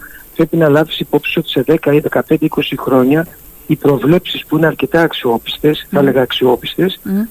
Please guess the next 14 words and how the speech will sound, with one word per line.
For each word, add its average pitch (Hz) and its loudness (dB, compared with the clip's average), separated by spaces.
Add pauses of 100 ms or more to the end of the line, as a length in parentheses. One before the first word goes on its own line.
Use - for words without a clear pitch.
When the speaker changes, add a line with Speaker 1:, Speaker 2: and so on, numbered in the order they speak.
Speaker 1:
λένε 170 4
ότι 175 -4
θα 160 -2
υπάρχει 160 -2
μια 160 2
αλλαγή 151 2
στο 160 -2
τοπίο, 135 0
θα 139 2
έχει 135 0
Speaker 2:
Ναι. 147 4
Speaker 1:
διαβρωθεί 139 0 (100)
άκτια - 0
ζώνη, 127 0